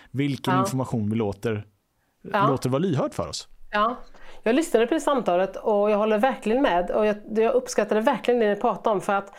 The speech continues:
Speaker 2: eh, det är så lätt annars att det nya jag tar in, att jag hela tiden jämför det med det jag har och be-, och, förlåt, och bekräftar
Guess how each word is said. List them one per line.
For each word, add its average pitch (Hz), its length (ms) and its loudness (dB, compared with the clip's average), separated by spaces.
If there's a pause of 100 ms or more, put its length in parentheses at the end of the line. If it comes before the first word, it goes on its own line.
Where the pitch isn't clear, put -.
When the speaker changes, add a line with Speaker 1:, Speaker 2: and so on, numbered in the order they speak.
(320)
Speaker 2:
eh, - 140 2 (580)
det 208 140 2
är 247 220 2
så - 140 -2
lätt 262 320 -2
annars 208 300 0
att 196 240 -4 (100)
det 202 120 0
nya 208 300 2
jag 175 160 -2
tar 247 120 0
in, 196 260 2 (440)
att 196 180 -2
jag 196 60 0
hela 220 260 2
tiden 208 260 2
jämför 220 340 2
det 214 80 4
med 180 120 4
det 185 80 4
jag 185 80 2
har 214 420 0 (320)
och - 80 -4
be-, 180 80 0
och, 196 220 -2
förlåt, 190 200 -4
och 208 120 0
bekräftar 247 580 0